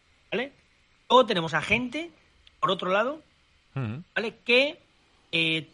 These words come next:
Speaker 1: transforma eso en una forma de vivir. Gente que,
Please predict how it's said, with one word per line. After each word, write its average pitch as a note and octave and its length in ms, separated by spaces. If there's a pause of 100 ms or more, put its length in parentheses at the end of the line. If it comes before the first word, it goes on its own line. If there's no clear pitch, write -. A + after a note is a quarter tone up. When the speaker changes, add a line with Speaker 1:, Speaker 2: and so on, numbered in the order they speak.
(220)
Speaker 1:
transforma G3+ 720
eso C4 280
en A#3 80
una F3 160
forma E3+ 280
de C#3 120
vivir. B2+ 320
Gente D#3+ 340
que, A3 240